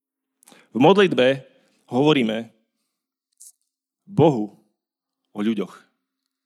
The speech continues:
V evangelizácii hovoríme ľuďom o Bohu. Teraz troška niečo praktické.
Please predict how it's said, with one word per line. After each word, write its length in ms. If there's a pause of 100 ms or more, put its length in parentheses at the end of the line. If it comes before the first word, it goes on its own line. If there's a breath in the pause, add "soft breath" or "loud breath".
(340)
V 80
evangelizácii 960 (640)
hovoríme 520 (2000)
ľuďom 380 (1300)
o 80
Bohu. 240 (4000)
Teraz 160
troška 200
niečo 200
praktické. 560